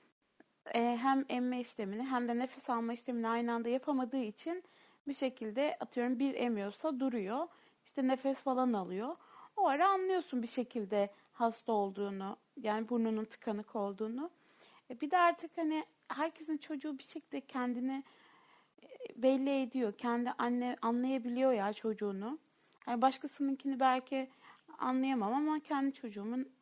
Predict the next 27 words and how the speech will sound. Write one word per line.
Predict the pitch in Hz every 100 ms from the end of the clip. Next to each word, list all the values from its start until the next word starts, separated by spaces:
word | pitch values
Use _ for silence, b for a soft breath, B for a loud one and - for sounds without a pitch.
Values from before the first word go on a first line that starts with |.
| _ _ -
hasta | 254 254 262
olup | 254 254
olmadığını | 262 226 185 185 208
anlayabiliyorum. | 262 226 226 302 330 294 226 190 180 190 B B B B B
E, | 220
tabii | - 277 240
yeni | 247
doğduğunda | 247 247 247 247 254 254 254
biraz | 240 226 226
daha | 226 233
bilinçsiz | 220 220 226 - 254 247
oluyoruz. | 202 185 180 190 202 - b b b -
Hani | 208
nasıl | 208 208 214
olacak, | 208 214 208 -
ne |
olacak | 208 208 202 208 -
falan | 220 208 214 202
diye. | 202 214 330 - b b b b _ _ _ _ _ _ _ - 247
Ben | 226 262 277 277 - -
şey | 294 277
almıştık, | 226 202 202 - 202 - -
bir | 247 233 220
deniz | 240 240 247
suyu | - 262 233
almıştık | 233 202 196 - 208 -
eczaneden. | 214 202 202 190 196 208 277